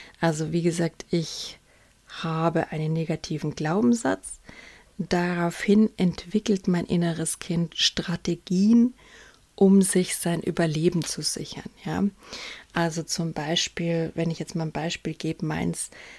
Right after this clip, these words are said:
war so das grundsätzliche, „Ich bin nicht genug“ oder „Ich bin falsch“. Das war so mein negativster Glaubenssatz. Also ging bei mir eigentlich so weit, dass ich so immer das Gefühl habe,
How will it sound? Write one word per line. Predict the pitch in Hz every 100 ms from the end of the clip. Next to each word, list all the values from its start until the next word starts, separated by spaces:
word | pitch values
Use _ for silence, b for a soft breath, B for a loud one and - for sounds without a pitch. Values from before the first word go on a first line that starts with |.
| B _
war | 156 160
so | 165
das | 160 170 -
grundsätzliche, | - 180 190 - 170 170 - - 175 165 165 156 156
„Ich | - - -
bin | 175
nicht | 170 - -
genug“ | 156 160 254 -
oder | - 175
„Ich | 165 -
bin | 160
falsch“. | 165 - 165 - -
Das | 190 -
war | 170
so | 175
mein | 175 170 165 170 165
negativster | 175 196 185 - 180 - - 160
Glaubenssatz. | 160 151 175 185 190 -
Also | 151 160 B B B B
ging | - 185
bei | 180 165
mir | 170 180
eigentlich | 160 165 151
so | 151
weit, | 147 147
dass | 151
ich | 147 147
so | -
immer | - 180 170
das | 151 -
Gefühl | - 165
habe, | 165 160 156